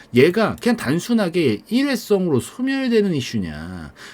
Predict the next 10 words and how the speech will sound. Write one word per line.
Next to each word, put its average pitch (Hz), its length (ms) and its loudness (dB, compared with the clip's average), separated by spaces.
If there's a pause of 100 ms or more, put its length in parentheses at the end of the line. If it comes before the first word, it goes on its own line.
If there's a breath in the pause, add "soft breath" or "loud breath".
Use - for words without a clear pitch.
그리고 202 300 8
그냥 165 240 0
뒤가 151 360 4
아무것도 208 420 2
없고 143 360 -2
실체도 254 440 -2
없는 156 180 0
상황에서 165 280 -6
이슈만 220 420 -2
가지고 196 400 -4